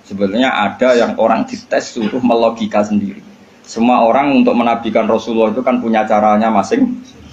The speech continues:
masing-masing. Dan itu menurut saya,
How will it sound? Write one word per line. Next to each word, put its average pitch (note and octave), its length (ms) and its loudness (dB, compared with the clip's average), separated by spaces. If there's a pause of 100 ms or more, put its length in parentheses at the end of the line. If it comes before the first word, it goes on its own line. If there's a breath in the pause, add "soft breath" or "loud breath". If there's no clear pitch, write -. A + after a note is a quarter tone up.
(240)
masing-masing. - 680 -10 (680 loud breath)
Dan F#2+ 160 0
itu G2 160 0
menurut G#2 400 2
saya, - 480 -6